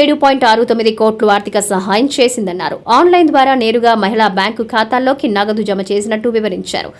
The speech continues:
ప్రభుత్వం కల్పించే అవకాశాలను లబ్ధిదారులైన మహిళలు సద్వినియోగం చేసుకోవాలన్నారు. ప్రభుత్వ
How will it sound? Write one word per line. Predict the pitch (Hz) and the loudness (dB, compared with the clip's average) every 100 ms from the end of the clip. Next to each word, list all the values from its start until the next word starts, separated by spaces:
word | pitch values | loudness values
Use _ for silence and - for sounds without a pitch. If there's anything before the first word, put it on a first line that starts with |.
| - - - | -20 -8 0
ప్రభుత్వం | 285 339 339 320 | 2 2 2 2
కల్పించే | 269 269 269 294 247 | 2 0 -4 0 2
అవకాశాలను | 226 254 262 262 240 247 254 | 2 2 0 2 0 2 0
లబ్ధిదారులైన | 214 214 240 220 214 208 202 190 | 0 0 0 0 2 0 0 0
మహిళలు | 233 247 220 - | -2 0 0 -2
సద్వినియోగం | 190 220 240 240 240 240 | -4 -2 -2 -2 -2 -2
చేసుకోవాలన్నారు. | 233 240 233 233 233 233 254 | -4 0 0 2 0 0 0
ప్రభుత్వ | 220 226 220 | -2 -4 -6